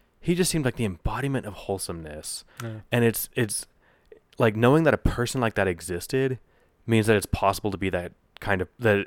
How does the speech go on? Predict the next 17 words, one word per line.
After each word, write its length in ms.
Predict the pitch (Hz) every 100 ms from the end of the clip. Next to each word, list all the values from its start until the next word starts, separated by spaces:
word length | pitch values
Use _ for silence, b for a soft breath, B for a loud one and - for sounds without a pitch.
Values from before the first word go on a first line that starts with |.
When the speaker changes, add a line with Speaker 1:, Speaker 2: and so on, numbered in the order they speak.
| -
Speaker 1:
it's 180 | 113 104
possible 280 | - 107 98
to 40 |
be 40 | 92
that 100 | 85
kind 120 | 95
of 60 | 87
person. 480 | 98 90 76 78 B
Speaker 2:
Right. 80 | 135 113 120
Speaker 1:
And 60 | 107
I 20 |
find 180 | 110 214
that 100 | 185
really 180 | 135 127
attractive, 680 | - 113 113 76 76 - _ -
like, 280 | 120 98 90 _ _ _ _ 123
just 220 | 110